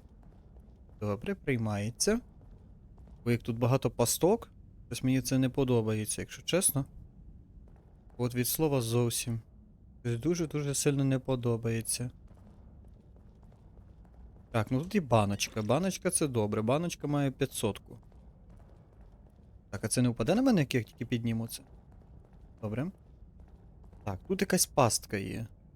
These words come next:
Окей. А в чому її суть? Цікаво. Окей,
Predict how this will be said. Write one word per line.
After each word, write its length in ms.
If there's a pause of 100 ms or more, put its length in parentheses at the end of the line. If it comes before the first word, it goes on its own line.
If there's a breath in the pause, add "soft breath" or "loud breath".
(720)
Окей. 600 (1000)
А 60
в 80
чому 320
її 240
суть? 500 (3000)
Цікаво. 560 (480)
Окей, 340